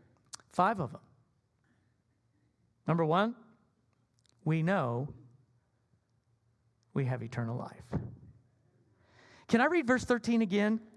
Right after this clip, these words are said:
Wow. "I write these things to you who believe in the name of the Son of God,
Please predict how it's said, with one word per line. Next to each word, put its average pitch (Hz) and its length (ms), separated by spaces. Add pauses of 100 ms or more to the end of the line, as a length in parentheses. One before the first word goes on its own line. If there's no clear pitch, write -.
(140)
Wow. 220 440 (680)
"I 262 120
write 339 260
these 285 180
things 285 240
to 269 120
you 247 180
who 247 100
believe 254 320
in 262 80
the 247 80
name 277 200
of 247 60
the 214 80
Son 269 240
of 247 100
God, 208 320